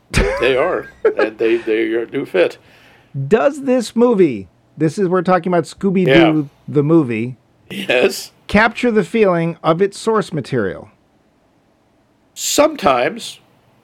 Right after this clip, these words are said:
Speaker 2: I think some of it does. Like the opening sequence with the, uh, Luna Ghost, it's very cartoony, and it's very much like the old show.
Speaker 1: Right.
Speaker 2: Most of the rest of it, I would say no.
Speaker 1: Right.
Speaker 2: What about
Speaker 1: Well,
Speaker 2: you?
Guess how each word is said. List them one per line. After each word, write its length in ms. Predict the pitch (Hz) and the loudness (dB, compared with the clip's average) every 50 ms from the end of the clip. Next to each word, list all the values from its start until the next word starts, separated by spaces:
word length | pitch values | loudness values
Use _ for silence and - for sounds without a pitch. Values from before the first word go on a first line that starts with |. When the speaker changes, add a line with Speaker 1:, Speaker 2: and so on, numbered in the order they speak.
| _ _ _ _ _ _ _ - | _ _ _ _ _ _ _ 0
Speaker 2:
I 120 | 180 202 | 0 0
think 180 | 202 240 277 - | 0 -4 -6 -4
some 280 | - - 247 247 254 | 0 0 0 2 2
of 120 | 277 247 254 | 0 0 0
it 120 | 247 - | 0 2
does. 260 | 143 127 113 110 - | 2 2 2 4 4
Like 180 | 156 165 170 - | 2 0 2 2
the 120 | 185 185 | -2 2
opening 360 | 196 247 277 - 330 285 240 - | 2 2 2 2 -2 -2 -2 -6
sequence 440 | - - 220 208 - 202 202 - - | -2 -4 -4 0 0 -2 -2 -2 -4
with 120 | 143 - | -6 0
the, 240 | - 139 135 131 131 | 0 0 2 4 2
uh, 40 | 127 | 2
Luna 280 | 120 120 143 165 190 190 | 2 2 0 0 0 2
Ghost, 460 | 196 202 208 214 208 - - - - _ _ _ _ _ _ _ _ _ - | 2 4 4 4 0 -2 -12 -16 -18 _ _ _ _ _ _ _ _ _ 0
it's 200 | - 269 269 - | 0 0 0 0
very 300 | - 135 165 170 185 180 | 0 2 4 4 4 2
cartoony, 760 | 175 - - 151 139 139 - - - 135 131 127 139 147 165 160 | 0 0 0 2 2 2 0 0 -2 -2 -2 0 -2 0 0 2
and 140 | 139 127 135 | 2 4 4
it's 120 | 151 151 - | 2 2 0
very 440 | 110 104 139 147 156 160 165 170 | 0 2 2 2 4 2 2 0
much 340 | 160 127 120 123 127 - - | 0 0 0 0 0 0 0
like 240 | 104 107 123 135 - | 0 0 0 0 -2
the 120 | 143 131 | 0 2
old 260 | 131 135 139 143 139 - | 4 4 2 0 -2 -6
show. 440 | - - 180 208 208 101 87 - - _ - _ _ - | 0 2 2 2 2 0 -2 -4 -12 _ -20 _ _ -10
Speaker 1:
Right. 220 | 120 117 98 - - _ _ _ _ _ _ _ _ _ _ _ _ _ _ _ _ - | -6 -6 -6 -6 -8 _ _ _ _ _ _ _ _ _ _ _ _ _ _ _ _ 4
Speaker 2:
Most 360 | 165 190 247 320 277 - - | 4 6 6 4 2 0 -4
of 120 | 269 214 208 | -6 0 2
the 120 | 214 175 | 2 4
rest 340 | 170 180 190 196 196 - 226 | 4 4 2 2 0 -2 0
of 60 | 208 | 0
it, 80 | 190 165 | 2 2
I 100 | 160 170 | 4 2
would 160 | 175 175 175 | 2 0 -2
say 280 | - - 170 160 151 156 | -2 -2 -2 -2 -2 -4
no. 380 | 165 160 170 156 107 80 - - _ _ _ _ _ _ _ - | -4 -2 0 0 0 -2 -4 -10 _ _ _ _ _ _ _ -6
Speaker 1:
Right. 220 | 110 104 90 - _ _ _ _ _ _ _ _ _ _ _ - | -4 -4 -4 -6 _ _ _ _ _ _ _ _ _ _ _ -4
Speaker 2:
What 120 | 151 156 | 0 0
about 120 | 170 170 226 | 4 4 4
Speaker 1:
Well, 80 | 226 - | 4 4
Speaker 2:
you? 200 | 165 151 110 | 2 0 0